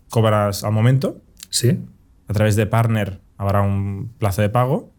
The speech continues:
Speaker 2: Depende del partner, depende también un poco de su reputación. Algunos, pues, pueden pagar en más días, otros prepagan. Depende también un poco de, de cómo lo tenemos. Tenemos acuerdos bastante buenos con ciertos partners que nos ayudan, eh, pagando X días,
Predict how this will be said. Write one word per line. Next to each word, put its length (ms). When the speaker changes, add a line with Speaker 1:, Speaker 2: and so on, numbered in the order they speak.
Speaker 2:
Depende 360
del 140
partner, 400
depende 240
también 160
un 60
poco 180
de 200
su 120
reputación. 520
Algunos, 380
pues, 220
pueden 220
pagar 240
en 80
más 180
días, 380
otros 220
prepagan. 560
Depende 220
también 160
un 60
poco 220
de, 220
de 100
cómo 180
lo 40
tenemos. 420
Tenemos 420
acuerdos 540
bastante 420
buenos 400
con 240
ciertos 300
partners 440
que 140
nos 200
ayudan, 440
eh, 420
pagando 640
X 320
días, 520